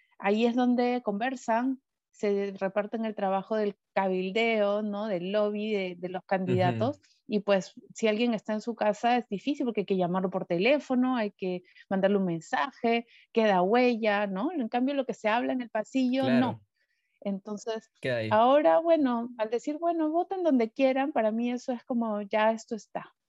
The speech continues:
Speaker 1: ya están los votos, les da
Speaker 2: Ujú.
Speaker 1: lo mismo porque solamente van a ejecutar un acuerdo, ¿no? Ahora, ¿cuál es ese acuerdo? No lo sabemos todavía. Em,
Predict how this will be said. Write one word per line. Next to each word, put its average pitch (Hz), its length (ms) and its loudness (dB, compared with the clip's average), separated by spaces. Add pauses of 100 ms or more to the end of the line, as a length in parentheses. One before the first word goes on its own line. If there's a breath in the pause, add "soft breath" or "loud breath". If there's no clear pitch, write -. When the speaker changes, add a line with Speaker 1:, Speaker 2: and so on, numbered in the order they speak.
(160)
Speaker 1:
ya 202 240 4
están 214 340 2
los 202 120 -2
votos, 240 600 -4 (380)
les 220 220 2
da 220 60 6
Speaker 2:
Ujú. 226 80 4
Speaker 1:
lo 240 80 2
mismo 269 260 4
porque 233 220 -4
solamente 226 380 -2
van 214 160 -2
a 226 40 -2
ejecutar 220 560 -2
un 220 120 0
acuerdo, - 300 -8 (200)
¿no? 240 220 -4 (140 loud breath)
Ahora, 196 380 2
¿cuál 330 280 2
es 330 180 -2
ese 269 200 -8
acuerdo? 277 600 -2 (500)
No 220 140 2
lo 226 80 0
sabemos 208 420 0
todavía. 180 500 -6 (560 soft breath)
Em, 180 560 -4